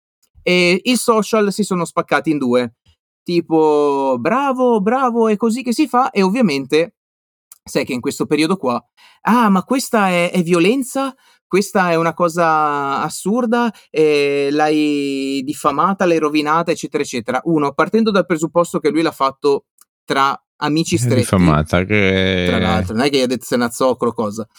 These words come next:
Speaker 1: Ha detto: "Anzi, sei, sei libera, tranquilla." Lui si è protetto, a mio modo di vedere, eh.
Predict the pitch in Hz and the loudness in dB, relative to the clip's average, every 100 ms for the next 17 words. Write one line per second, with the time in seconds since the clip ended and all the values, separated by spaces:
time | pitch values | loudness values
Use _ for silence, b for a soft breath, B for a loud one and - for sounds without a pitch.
0 | b - 151 131 170 127 - 165 165 147 | b -2 0 0 -2 -2 -2 0 2 2
1 | 175 175 190 175 143 123 143 147 143 127 | 0 0 0 0 0 -2 -4 -2 0 0
2 | 185 269 240 - - 156 156 135 131 - | 0 0 -2 -4 -4 -2 -2 -2 -4 -4
3 | 123 - 131 139 143 143 143 139 139 127 | -8 -4 -2 0 0 2 0 2 0 0
4 | 117 120 127 | -2 -4 -6